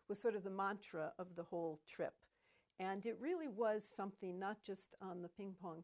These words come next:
trip, but something that was the mantra for all future, certainly athletic teams that we had visit us, uh, over the years. But it really was, um,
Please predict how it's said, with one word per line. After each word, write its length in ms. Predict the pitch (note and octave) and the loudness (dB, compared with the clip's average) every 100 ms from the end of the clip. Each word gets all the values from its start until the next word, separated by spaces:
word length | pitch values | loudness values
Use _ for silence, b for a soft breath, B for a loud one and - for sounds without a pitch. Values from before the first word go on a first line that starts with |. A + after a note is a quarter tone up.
| - | -6
trip, 180 | E3 - _ | -8 -8 _
but 180 | F3 - b b b | 0 0 b b b
something 580 | - G#3 G#3 F#3+ F3+ E3+ F3 | -4 -4 -2 -2 -2 -4 -2
that 320 | E3+ D#3+ E3 _ - - _ _ | 0 0 -2 _ -20 -20 _ _
was 580 | A3 G3 F3 G3 F#3 F3 | -12 -6 4 8 8 6
the 100 | F#3 | -2
mantra 460 | F3 F3 E3+ - E3 | -2 -2 -4 -8 -8
for 200 | - D#3 | -4 0
all 340 | F3+ F3 E3+ - | 4 4 4 -2
future, 580 | G3 G3 - E3+ E3 D#3 | -12 -10 -4 -2 0 -2
certainly 480 | - G#3 F#3 F3 D#3 | -4 -4 -2 -6 -4
athletic 640 | E3+ E3+ F3 E3+ D#3+ - - b b b _ - - - _ | -4 -4 -2 0 -2 -6 -18 b b b _ -20 -20 -20 _
teams 440 | - F#3+ E3 E3 - | -4 -2 -2 -4 -6
that 140 | E3 | -6
we 140 | F3 D#3+ | -4 -2
had 240 | F#3 D#3 D#3+ | -2 -2 -4
visit 300 | E3 D#3+ C#3 - | -6 -4 -6 -6
us, 540 | D#3 D#3+ - - - - - | -8 -8 -8 -10 -10 -12 -10
uh, 240 | E3 D#3+ - | -8 -8 -4
over 440 | F#3+ E3+ D#3+ D#3 D3+ | -4 -2 -4 -4 -6
the 60 | D3+ | -10
years. 560 | F#3 F#3+ C#3 - - B B B B | -8 -6 -4 -6 -12 B B B B
But 100 | A#3 | 6
it 140 | A#3 - | 6 6
really 520 | B3 B3 A#3 G3+ F3+ F3+ G3 | 2 2 2 0 -4 -6 0
was, 600 | G3 F#3 F3+ - - - | 4 4 2 -2 -8 -8
um, 460 | F3+ F3 E3+ E3+ | -6 -4 -6 -8